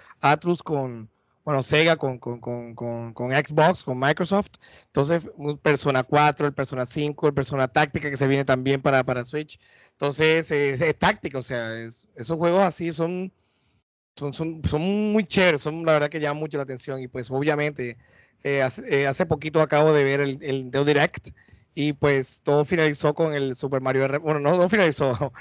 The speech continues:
<laughs> fue uno de los, de los, de las noticias, de la, de lo del hype que nos mostraron fue el Super Mario R P G, o sea, Super Mario R P G, o sea, <laughs> por favor, o sea, estamos, me, me remonté allá a mil novecientos noventa y cuatro cuando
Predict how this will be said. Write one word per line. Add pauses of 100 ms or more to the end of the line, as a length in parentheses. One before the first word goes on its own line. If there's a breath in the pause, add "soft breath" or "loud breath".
<laughs>
fue
uno
de
los,
de
los,
de
las
noticias,
de
la,
de
lo
del
hype
que
nos
mostraron
fue (520 loud breath)
el
Super
Mario
R
P
G,
o
sea,
Super
Mario
R
P
G,
o
sea,
<laughs>
por
favor,
o
sea,
estamos,
me,
me
remonté
allá
a
mil
novecientos
noventa
y
cuatro
cuando